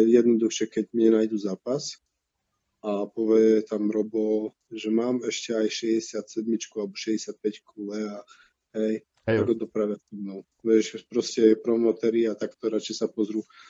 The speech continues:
Speaker 1: "A dám iba o jednu letenku navyše a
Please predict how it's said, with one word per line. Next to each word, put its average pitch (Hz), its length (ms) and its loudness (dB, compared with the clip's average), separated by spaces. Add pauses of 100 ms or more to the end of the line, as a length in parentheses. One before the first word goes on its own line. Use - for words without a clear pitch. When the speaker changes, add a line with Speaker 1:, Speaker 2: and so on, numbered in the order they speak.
(180)
Speaker 1:
"A 143 220 0
dám 127 220 2
iba 123 180 0
o 120 140 4
jednu 123 260 2
letenku 123 360 -2
navyše 127 600 -2 (840)
a 107 180 -12